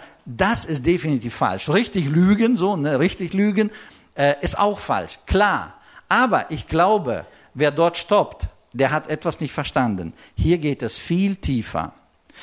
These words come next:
Ich glaube, hier geht es darum, spielt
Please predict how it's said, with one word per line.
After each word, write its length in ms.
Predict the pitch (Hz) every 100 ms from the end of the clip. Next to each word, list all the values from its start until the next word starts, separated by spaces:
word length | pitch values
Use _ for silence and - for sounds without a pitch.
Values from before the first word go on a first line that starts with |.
| - -
Ich 160 | 151 -
glaube, 340 | 185 220 180
hier 320 | 143 135 226
geht 300 | 190 165 160
es 160 | 147 120
darum, 560 | 139 139 131 101 82 76 _ _ _ _
spielt 1000 | - - - _ 220 226 185 120 - -